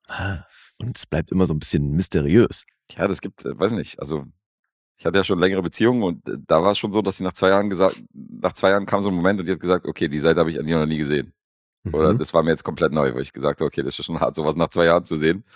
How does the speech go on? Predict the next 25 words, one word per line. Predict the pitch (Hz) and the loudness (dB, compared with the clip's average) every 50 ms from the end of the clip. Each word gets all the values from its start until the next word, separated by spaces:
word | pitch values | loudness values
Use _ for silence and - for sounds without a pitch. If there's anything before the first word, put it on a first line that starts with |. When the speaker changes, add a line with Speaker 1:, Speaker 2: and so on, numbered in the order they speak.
| - - _ _ _ _ _ | -20 -20 _ _ _ _ _
Speaker 2:
dass | - 82 78 - | -4 -4 -4 -2
man | 80 76 | 0 2
da | 82 | 2
irgendwie | 80 85 82 87 | 2 2 0 -2
noch | 82 82 | -4 0
neue | 82 80 82 | 2 2 2
Seiten | 73 78 87 90 92 | 4 2 0 0 0
entdeckt, | 87 87 92 82 - | 0 0 0 -2 -2
ist | 78 - | -8 -8
irgendwie | 82 80 78 80 | -8 -8 -8 -10
spannend. | - - 82 76 65 - _ _ _ _ _ _ _ _ _ _ _ _ _ _ _ _ _ _ - - - 50 - - | -6 -4 -6 -6 -6 -10 _ _ _ _ _ _ _ _ _ _ _ _ _ _ _ _ _ _ -20 -20 -20 -18 -12 -6
Speaker 1:
Ja, | 64 82 92 87 95 | -2 0 2 4 4
ich | 98 - - | 2 2 -2
find, | - - 90 - - | -6 -6 -6 -6 -6
zwei | - - - 71 | -6 -4 -2 0
Jahre | 90 90 92 92 92 | 2 2 2 2 0
ist | 92 - - | 0 -2 -2
jetzt | 90 - - | -6 -6 -4
nicht | - 92 - - | -8 -6 -6 -6
so | - - 95 | -6 -4 -2
ein | 95 90 | -4 -4
krasser | - - - 98 - 95 92 | -4 -4 -4 -4 -4 -4 -6
Zeitraum | - - 92 90 - 123 117 123 | 0 0 0 0 2 0 -2 0
für | 123 127 117 | 0 -2 0
sowas. | 117 123 123 139 139 139 - | 0 0 0 0 -2 -2 -6